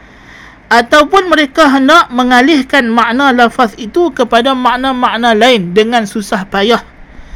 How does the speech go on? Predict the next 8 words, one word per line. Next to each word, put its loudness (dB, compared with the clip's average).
yang 2
mereka 0
namakan 0
jalan 4
khalaf. 0
Lalu, 4
jadilah 2
kebatilan 0